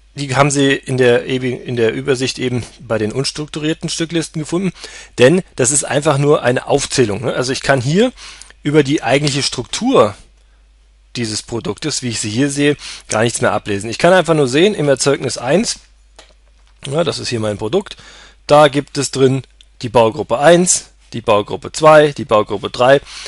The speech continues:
und hier steht jeweils wie oft, ne? Also Sie, Sie sehen hier, die Baugruppe zwei kommt zweimal drin vor, die Baugruppe eins kommt einmal drin vor, die Baugruppe drei kommt einmal in der Baugruppe eins vor, die wiederum einmal im Produkt eins vorkommt. Das ist also hier im Prinzip die eins, die da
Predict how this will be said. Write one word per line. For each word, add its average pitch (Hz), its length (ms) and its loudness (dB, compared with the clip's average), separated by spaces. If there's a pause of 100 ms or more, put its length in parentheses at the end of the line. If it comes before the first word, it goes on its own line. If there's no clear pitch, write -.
(120)
und 120 140 -4
hier 156 120 2
steht 156 240 -2
jeweils 131 420 2
wie 151 80 0
oft, - 320 -2
ne? 180 120 -4
Also 117 200 -6
Sie, 107 260 -2
Sie 107 140 -6
sehen 101 220 -4
hier, 180 200 2
die - 460 -20
Baugruppe 110 380 -2
zwei 147 460 2
kommt 107 220 -6
zweimal 151 340 4
drin 143 180 -4
vor, 139 300 0 (320)
die 123 60 -20
Baugruppe 107 460 0
eins 123 420 -2
kommt - 180 -14
einmal 123 280 -2
drin 120 160 -4
vor, 113 300 -4
die 110 100 -12
Baugruppe 95 520 -12 (560)
drei 131 260 4
kommt - 220 -10
einmal 123 300 2
in 107 120 -4
der 104 80 0
Baugruppe 95 460 -6
eins 160 240 0
vor, 139 180 0
die 123 140 -8
wiederum 110 300 -4
einmal 107 300 0
im 101 80 -6
Produkt 120 360 -10
eins 107 220 -6
vorkommt. 98 460 -10 (320)
Das 104 180 -8
ist 113 100 -8
also 101 240 -8
hier 95 280 -8
im 104 160 -10
Prinzip 101 460 -8 (420)
die 151 120 0
eins, 98 300 -4
die 107 120 -10
da 90 220 -10